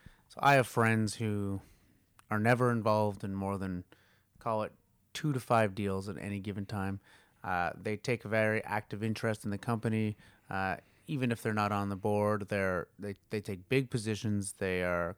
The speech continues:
constantly engaged with management, and they're doing everything they can to help that succeed. I have other colleagues that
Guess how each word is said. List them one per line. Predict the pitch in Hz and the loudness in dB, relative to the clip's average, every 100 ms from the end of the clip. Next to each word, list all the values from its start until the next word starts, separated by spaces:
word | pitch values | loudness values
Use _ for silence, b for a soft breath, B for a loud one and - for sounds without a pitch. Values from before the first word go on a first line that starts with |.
| - | -4
constantly | - 131 - 120 | 0 0 0 0
engaged | 110 110 107 107 | 2 2 0 -2
with | |
management, | 107 101 101 98 104 104 | -4 -2 -2 -2 -2 -2
and | - 92 90 - B B B | -6 -6 -8 -10 B B B
they're | 120 | -6
doing | 110 104 | -2 2
everything | 123 120 | 2 2
they | 117 | 0
can | 107 113 104 | -2 -4 -4
to | 98 | -2
help | 104 - | -4 -2
that | 98 | -2
succeed. | - 98 151 147 131 b b b b b | -2 -6 -2 0 -2 b b b b b
I | 113 | 0
have | |
other | 117 147 | 2 2
colleagues | 143 127 117 113 113 104 - | 2 2 4 2 0 -4 -4
that | 107 104 104 | 0 0 0